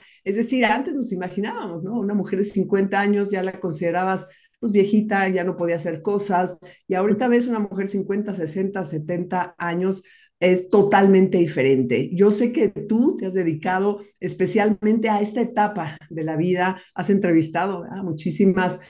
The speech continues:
mujeres. Eh, ¿qué hacer, Rocío, cuando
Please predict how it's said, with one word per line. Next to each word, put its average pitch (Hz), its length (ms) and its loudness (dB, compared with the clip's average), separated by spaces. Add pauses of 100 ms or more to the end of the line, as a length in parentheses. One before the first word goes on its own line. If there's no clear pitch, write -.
(180)
mujeres. 202 760 4 (200)
Eh, 165 400 -2
¿qué 285 140 2
hacer, 202 460 2
Rocío, 160 340 -2
cuando 175 560 2